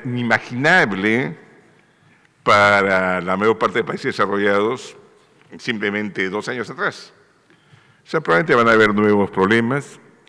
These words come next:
Otro, el, la subida de tasas de interés, eso sí, probablemente la gente que está más tiempo en el mercado obviamente lo reconoce.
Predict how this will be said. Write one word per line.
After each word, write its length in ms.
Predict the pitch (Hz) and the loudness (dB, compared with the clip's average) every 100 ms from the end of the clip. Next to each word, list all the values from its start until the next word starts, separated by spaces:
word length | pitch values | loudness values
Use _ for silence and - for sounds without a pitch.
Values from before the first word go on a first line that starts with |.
| _ _ _ _ _ _ _ _ | _ _ _ _ _ _ _ _
Otro, 440 | 175 175 190 170 - | -4 -2 -2 -4 -2
el, 760 | 127 123 117 117 113 120 110 104 - - | 2 4 2 -2 -6 -12 -14 -16 -16 -2
la 180 | 117 | 2
subida 320 | 110 131 135 156 | 2 0 0 0
de 60 | |
tasas 340 | 139 147 156 131 | 2 0 0 -2
de 80 | |
interés, 480 | 117 117 131 160 - - - - - - - | -2 -2 -2 -2 -6 -20 -20 -20 -20 -20 -12
eso 300 | 254 - 330 | -12 -10 -10
sí, 160 | - | -10
probablemente 480 | 262 214 202 196 170 | -4 0 0 0 0
la 120 | 123 | 0
gente 460 | 113 151 135 127 104 | 0 0 -2 0 -2
que 520 | - 90 87 85 85 | -2 -2 -2 -4 -6
está 260 | 82 - 113 | -6 -2 0
más 200 | 107 - | 0 -2
tiempo 380 | 120 110 92 95 | -2 0 0 -2
en 80 | |
el 60 | 85 | -2
mercado 320 | 80 82 101 | -6 -2 0
obviamente 260 | 92 90 90 | 0 0 0
lo 100 | 85 | 0
reconoce. 680 | 82 85 104 110 - 151 | -2 -4 -4 -6 -8 -14